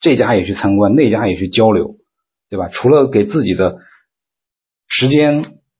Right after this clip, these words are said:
呃，投入，包括浪费了很多行业里乙方的这种售前资源以外，他最大的就是什么？把这个进度，呃，浪费了最重要的时间窗口，对吧？用这种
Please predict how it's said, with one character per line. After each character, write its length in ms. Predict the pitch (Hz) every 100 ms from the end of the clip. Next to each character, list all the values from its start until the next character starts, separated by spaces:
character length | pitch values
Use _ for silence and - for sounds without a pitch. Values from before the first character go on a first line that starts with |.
| -
呃， 340 | 90 - - _
投 300 | - 101 120
入， 460 | 160 139 - - _ _ _ -
包 160 | 123
括 120 | 123
浪 200 | 135 143
费 120 | 117 123
了 80 |
很 180 | 104 95
多 280 | 98 113 113 - - _
行 260 | - 98 117
业 80 | 117
里 240 | 104 104 - -
乙 180 | 98
方 180 | 95 123
的 80 | 117
这 80 | 107
种 140 | 95
售 180 | - 117
前 200 | 101 104
资 180 | 113 123
源 200 | 98 92
以 80 | 78
外， 180 | 78 - _ _ _ _ _
他 100 | -
最 120 | 117
大 160 | 127 117
的 80 | 98
就 120 | 95
是 100 | 92
什 100 | 87
么？ 180 | 80 - _ _ _ _ _ _ _ _ _
把 120 | 104
这 120 | 98 120
个 80 |
进 320 | 107 185 147 95
度， 280 | 82 - _ _ _ _ _
呃， 180 | - -
浪 240 | 131 139 104
费 160 | 120
了 340 | 98 - - _ -
最 160 | 127
重 200 | 113 123
要 120 | 117
的 80 | 95
时 140 | - 101
间 160 | 110
窗 180 | 110 113
口， 200 | 107 - _ _ _ _ _ _
对 80 | _
吧？ 80 | _ _ _ _ _ _ _ _ _ -
用 200 | 175 139
这 120 | 131
种 420 | 110 92 92 -